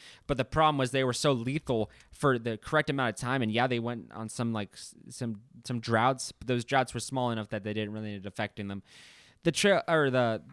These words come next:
the Lakers, honestly, are gonna lose LeBron James sooner rather than later, right? As soon as Bronny James comes into the league, uh, LeBron James will say, "Okay, see you, Lakers.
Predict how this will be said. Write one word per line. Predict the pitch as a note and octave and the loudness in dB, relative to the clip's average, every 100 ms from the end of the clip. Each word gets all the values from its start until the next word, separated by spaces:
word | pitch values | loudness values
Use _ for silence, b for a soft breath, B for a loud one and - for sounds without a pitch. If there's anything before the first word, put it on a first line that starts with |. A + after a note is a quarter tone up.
| - | -2
the | D3 | 4
Lakers, | F#3+ G#3 G#3 G#3 - - | 6 6 4 4 0 0
honestly, | E3+ E3 E3 | 2 2 0
are | C3+ | 0
gonna | C#3+ | 0
lose | C3+ B2 - - - | 0 -2 -6 -14 -8
LeBron | B2+ A2 A2+ A2 | -6 -2 0 0
James | G#2 F#2 F#2+ - - | -2 -4 -6 -10 -12
sooner | A#2+ - E3 | -4 0 2
rather | C#3 A#2 G#2 | 2 2 0
than | G2+ | -2
later, | F#2+ G2+ | -2 0
right? | G#2 G2+ | 0 0
As | G#2+ | -2
soon | D#3+ E3+ | -2 -2
as | D3+ | -2
Bronny | A2 B2+ C3+ A#2 | -2 -4 -2 -2
James | A2 G#2+ - | -2 -4 -4
comes | A2+ G#2+ | -4 -4
into | G#2+ A2+ | -4 -6
the | |
league, | B2 G#2 G#2 - B B B B B - | -6 -6 -8 -12 B B B B B -6
uh, | G#2+ | -2
LeBron | A2 G2+ A#2+ B2+ | -2 2 4 4
James | A#2+ A2 B2+ - | 2 0 -2 -4
will | A2 G2+ G2 | -4 -2 -4
say, | - G2+ | -4 -4
"Okay, | - G#2 | -4 -6
see | - A2 | -6 -8
you, | B2 | -6
Lakers. | A2 G#2+ B2+ | -6 -6 -10